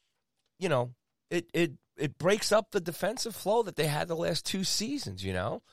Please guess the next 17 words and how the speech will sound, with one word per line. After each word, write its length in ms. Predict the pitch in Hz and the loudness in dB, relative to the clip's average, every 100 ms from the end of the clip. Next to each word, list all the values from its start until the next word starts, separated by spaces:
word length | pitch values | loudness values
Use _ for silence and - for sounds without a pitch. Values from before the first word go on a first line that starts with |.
| _ _ - | _ _ 2
And 240 | 156 143 | 2 2
full 200 | - 202 | 0 2
marks 280 | 196 202 196 | 4 2 2
to 100 | 165 | -6
Keandre 500 | - 135 131 147 151 | -2 0 0 0 -4
coming 320 | - 143 131 | 0 0 0
in 100 | 123 | 0
here, 180 | 131 151 | 0 0
and 80 | 160 | 0
he's 100 | 127 | -2
been 160 | 120 | -2
an 100 | 113 - | -4 -4
incredible 680 | 110 - - - - 156 - | -10 -12 -18 -8 -6 -4 -6
asset 380 | - 113 117 120 | -4 -4 -4 -6
to 80 | 113 | -8
this 180 | 95 92 | -8 -10
team. 400 | - 101 156 | -8 -8 -8